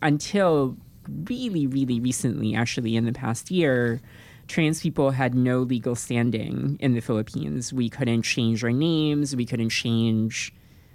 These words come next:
as a holdover of American colonialism, like, we couldn't,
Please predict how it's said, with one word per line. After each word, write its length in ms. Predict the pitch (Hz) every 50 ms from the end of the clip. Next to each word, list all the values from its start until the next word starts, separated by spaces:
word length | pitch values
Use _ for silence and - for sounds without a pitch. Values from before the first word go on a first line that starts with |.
| - - - - -
as 360 | 143 131 131 139 143 139 139
a 60 | 143
holdover 720 | 127 127 143 139 143 139 127 120 107 117 110 104 104 107 113 -
of 100 | - 117
American 440 | 120 117 113 110 110 110 - 117 117
colonialism, 760 | - - 185 202 190 160 127 120 117 - 113 110 107 110 113
like, 140 | 110 110 -
we 100 | 120 113
couldn't, 480 | - 135 131 113 113 113 110 110 107